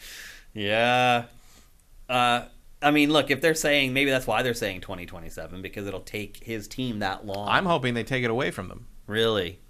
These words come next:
Speaker 2: Like, they, I, I'm hoping they just take the project away and give it to somebody competent.
Speaker 1: You think that'll happen?
Speaker 2: It might. Stranger things have happened.
Speaker 1: I mean, they couldn't, didn't he pitch this idea, though? Like, they couldn't take it from him and give it to somebody
Speaker 2: Sure
Speaker 1: else,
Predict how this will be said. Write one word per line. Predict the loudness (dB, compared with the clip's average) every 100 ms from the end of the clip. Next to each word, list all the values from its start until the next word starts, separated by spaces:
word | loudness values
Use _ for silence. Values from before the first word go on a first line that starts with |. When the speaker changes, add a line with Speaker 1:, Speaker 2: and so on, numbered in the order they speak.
| -12
Speaker 2:
Like, | -6 -6 -6 -20 -16
they, | -6 -2 -2
I, | -4 -8 -6
I'm | -4 0
hoping | 0 0 -2
they | -2
just | -4
take | -4 -4
the |
project | -2 0 0 -4
away | -6 -6
and | -6
give | -6
it | -8
to |
somebody | -8 -8 -8
competent. | -8 -10 -10 -14 -18 -20 -20 -18 -6
Speaker 1:
You | 0
think | 2
that'll | 6 6 6
happen? | 4 2 0 -4 -8 -18 -14 -12
Speaker 2:
It | -6
might. | -2 -2 -6 -14 -20 -20 -20 -6
Stranger | -4 0 0
things | -2 -4
have | -4
happened. | -4 -4 -6 -6
Speaker 1:
I |
mean, | -4 -4 -6 -6
they | -6
couldn't, | -2 -2 0 -2 -4 -20 -20 -20 -20 -10 -2
didn't | 0 2
he | 0
pitch | 2 4 4 2
this | -2 2
idea, | 2 2 2 0
though? | 2 0 0 -4
Like, | -4 0
they | 0
couldn't | 2 0 0
take | 2 4
it | 4 2
from | 2
him | 2
and | 0 0
give | 0
it | 0
to | -4
somebody | -2 0 2
Speaker 2:
Sure |
Speaker 1:
else, | 4